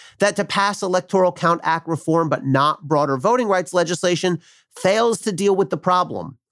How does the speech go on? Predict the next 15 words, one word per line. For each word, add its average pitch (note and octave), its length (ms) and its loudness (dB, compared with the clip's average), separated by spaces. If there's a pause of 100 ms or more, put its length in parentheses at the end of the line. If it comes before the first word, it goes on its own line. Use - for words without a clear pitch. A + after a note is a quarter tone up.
of B2+ 200 -2
restrictive A2+ 720 -4
state A2+ 320 -4
voting A2 320 -2
rights E3+ 320 -2
laws D#3 260 2 (240)
and F3+ 180 0
would F#3 200 2
be, G3 160 -2
quote, F#3+ 400 -2
"unacceptably F#3+ 880 0
insufficient E3+ 800 0 (300)
and D#3 280 2
even C#3 400 2
offensive." - 800 -8